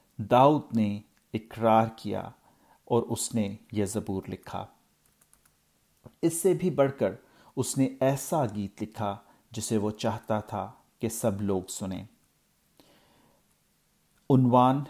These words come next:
दोबारा देखिए, सर, अ, सुर गाने वाले के लिए। दाऊद चाहता था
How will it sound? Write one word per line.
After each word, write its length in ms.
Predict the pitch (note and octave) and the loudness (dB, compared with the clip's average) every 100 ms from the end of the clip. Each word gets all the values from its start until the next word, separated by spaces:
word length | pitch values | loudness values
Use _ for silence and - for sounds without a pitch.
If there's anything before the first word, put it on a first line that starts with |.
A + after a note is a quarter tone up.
| - - | -12 -6
दोबारा 500 | G2+ G#2+ A2 A2 A2 | -2 4 6 6 4
देखिए, 580 | G#2 G2+ - B2 D#3+ - _ _ - | 0 -6 -6 -8 -8 -14 _ _ -14
सर, 340 | - D3+ D3 | -4 2 2
अ, 360 | D3+ - C3+ B2 | 0 -4 0 0
सुर 520 | - - E3 C#3 - | 0 2 2 0 -4
गाने 480 | A#2 A2+ A#2+ B2 B2 | -4 0 2 4 2
वाले 300 | A2 G#2 G2+ | 2 0 -2
के 180 | - G2 | -4 -6
लिए। 320 | G2 F2+ - - _ _ - _ _ | -4 -6 -8 -14 _ _ -20 _ _
दाऊद 400 | A2+ C3 C3 A2 - _ - | 4 6 6 2 -6 _ -2
चाहता 420 | B2+ A#2 - A#2+ | -2 0 0 0
था 380 | A2+ G#2 A2+ | 0 -4 -6